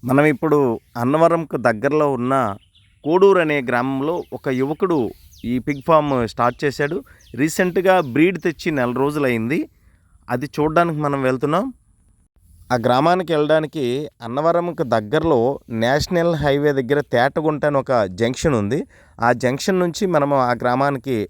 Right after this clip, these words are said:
వెళ్ళవలసి ఉంటది, కోడూరు అనే గ్రామానికి. ఇంకా రెండు మూడు పిగ్ ఫామ్ యజమానుల తాలూకా అనుభవాలు ఉన్నాయి. అది పంచుకున్న తర్వాత ఫీడ్ మేనేజ్‌మెంట్, మార్కెటింగ్ మీద కూడా నేను వీడియో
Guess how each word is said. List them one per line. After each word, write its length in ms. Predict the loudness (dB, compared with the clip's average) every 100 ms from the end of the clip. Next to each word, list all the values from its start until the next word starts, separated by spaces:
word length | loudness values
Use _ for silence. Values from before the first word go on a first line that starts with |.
| -6
వెళ్ళవలసి 400 | -4 -2 -2 -4
ఉంటది, 380 | -6 -4 -4 -8 -2
కోడూరు 260 | 0 0
అనే 160 | 0 -2
గ్రామానికి. 600 | -2 -2 -2 -4 -8 -12 _ _ -20 _ _ _ _ _ -4
ఇంకా 540 | -2 4 4 6 2 -4 _ _
రెండు 240 | -10 -8 -6
మూడు 500 | -4 -4 -2 -4 -6 _ -10
పిగ్ 140 | -8 2
ఫామ్ 220 | 2 4
యజమానుల 480 | 0 0 0 2 0
తాలూకా 380 | 0 0 0 0
అనుభవాలు 680 | 2 2 4 4 2 -2 -4
ఉన్నాయి. 380 | -4 -2 -2 -2
అది 180 | -4
పంచుకున్న 440 | -4 -6 -6 -6 -2
తర్వాత 580 | 0 0 0 2 2 0 _ 0
ఫీడ్ 220 | 2 2
మేనేజ్‌మెంట్, 800 | 0 2 0 -2 -4 -4 -6 -8 -6
మార్కెటింగ్ 640 | -2 -2 -2 -4 -2 -2
మీద 120 | 0
కూడా 300 | -2 -2 0
నేను 440 | 0 -2 -2 -4 -4
వీడియో 240 | -4 -4